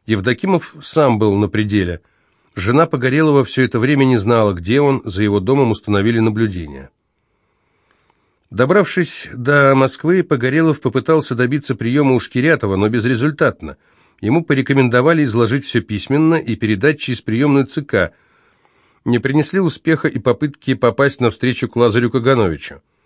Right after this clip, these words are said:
Всё это время Погорелов в Москве не ночевал, приезжал в центр, шёл в очередную приёмную, затем уезжал на трамвае за город и спал в лесу.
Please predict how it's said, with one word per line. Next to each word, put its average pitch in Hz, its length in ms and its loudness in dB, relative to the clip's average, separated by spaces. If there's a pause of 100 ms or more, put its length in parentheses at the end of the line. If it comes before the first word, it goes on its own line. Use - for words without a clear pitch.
(560)
Всё - 200 0
это 135 180 2
время 135 280 2
Погорелов 123 500 0
в 98 120 -4
Москве 123 420 0
не 113 80 2
ночевал, 127 580 0 (320)
приезжал 110 480 0
в - 60 -10
центр, 135 420 -2
шёл 120 300 0
в 101 40 -2
очередную 113 480 0
приёмную, 113 640 2 (320)
затем 120 320 0
уезжал 120 380 2
на 113 100 2
трамвае 117 540 2
за 113 200 0
город 110 260 -4
и 98 40 -12
спал 113 300 0
в 92 80 -6
лесу. 113 400 -4